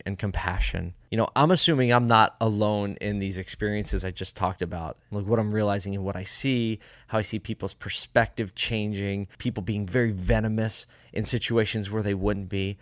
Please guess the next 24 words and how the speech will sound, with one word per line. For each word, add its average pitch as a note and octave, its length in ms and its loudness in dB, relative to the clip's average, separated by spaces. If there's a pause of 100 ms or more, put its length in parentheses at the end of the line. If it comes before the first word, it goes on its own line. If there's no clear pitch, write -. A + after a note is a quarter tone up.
having C3 220 2
conversations A#2 640 0
with G#2+ 140 -6
people A#2 220 -4
with G#2+ 120 -4
different A2 280 -4
beliefs G#2+ 460 -2
or G2 120 -4
different G#2+ 280 0
upbringings, G#2 520 -2
different A2+ 320 -4
races, G#2+ 480 0
only A2+ 220 0
to - 200 -8
end G#2 180 -2
in F#2 300 -4
kind A#2+ 220 0
of G#2 60 0
a G2+ 80 2
really G#2 320 2
healthy G#2 680 -2 (240)
transparency G#2 960 -2
and G#2+ 100 -4
vulnerability. F#2+ 880 -2